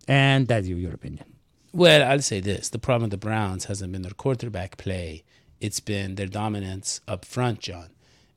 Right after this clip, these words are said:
Speaker 2: And one thing we've
Speaker 1: What, now,
Speaker 2: learned
Speaker 1: now, for the fans who don't
Speaker 2: Offensive
Speaker 1: understand
Speaker 2: line.
Speaker 1: up
Speaker 2: Offensive
Speaker 1: front.
Speaker 2: line.
Speaker 1: Right.
Speaker 2: Yeah. John, here's the thing, okay?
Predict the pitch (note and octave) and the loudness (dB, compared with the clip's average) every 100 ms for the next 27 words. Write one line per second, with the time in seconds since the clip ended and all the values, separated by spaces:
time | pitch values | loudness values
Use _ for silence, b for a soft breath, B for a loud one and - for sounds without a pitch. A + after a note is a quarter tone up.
0 | - G#2+ B2 D#3 F3+ F3 C3 B2 D3 D3 | -6 0 0 2 4 6 6 8 8 8
1 | - C#3 A#2+ C#3+ B2+ A#2 D#3 E3+ - C3 | 4 -2 0 -4 -4 -4 -2 -2 -2 -2
2 | C3+ C3+ C#3 D3 - C#3 B2 A2 F#2 D#2+ | -2 2 6 6 6 4 4 2 0 -4
3 | - C3+ D3 B2 F#2+ D#2+ - - F#2+ - | 2 2 2 -2 -6 -10 -18 -14 -12 -14
4 | _ - A#2+ - b b - E3 B2+ F#2 | _ -4 -4 -4 b b 2 4 4 0
5 | _ - D3 C3 A2 - C#3+ F#2 - _ | _ -4 -2 0 -4 -2 0 0 -6 _
6 | _ _ _ - A2+ A2 A2 A#2 | _ _ _ -16 -8 -6 -4 -6